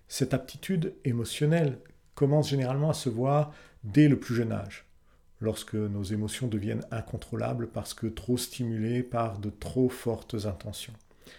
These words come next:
C'est le cas si l'on subit une blessure psychologique importante, par exemple. D'après, d'ailleurs, les, les dernières statistiques, les hypersensibles constitueraient presque quinze à vingt pour cent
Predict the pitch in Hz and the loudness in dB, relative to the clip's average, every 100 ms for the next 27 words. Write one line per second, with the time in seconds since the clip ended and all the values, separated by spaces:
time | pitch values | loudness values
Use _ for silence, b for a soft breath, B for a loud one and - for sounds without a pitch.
0 | B B B - 110 104 139 - 120 113 | B B B -4 -2 2 2 2 -2 -4
1 | - 104 110 120 101 101 - 110 - - | -4 -6 -2 0 0 -2 -4 -10 -10 -6
2 | 107 98 113 107 101 - - 101 - 101 | -4 -4 -6 -6 -8 -10 -10 -12 -10 -10
3 | 98 101 104 - _ B B B B B | -10 -10 -12 -20 _ B B B B B
4 | B B 135 135 202 196 - - - 117 | B B 2 4 4 2 -2 -18 -6 2
5 | 127 147 151 123 123 131 117 110 131 147 | 6 8 8 6 4 0 2 4 6 6
6 | 143 - 107 - - 202 - - b b | 4 0 -4 -4 -6 -8 -8 -16 b b
7 | b b 127 127 143 170 - 139 - 156 | b b 2 4 4 2 2 0 0 -4
8 | - 135 139 - 143 - 127 127 - 175 | -4 -2 -2 -2 -2 0 -2 -2 2 4
9 | 170 135 123 147 - - - 120 | 6 6 4 2 0 -6 -4 -6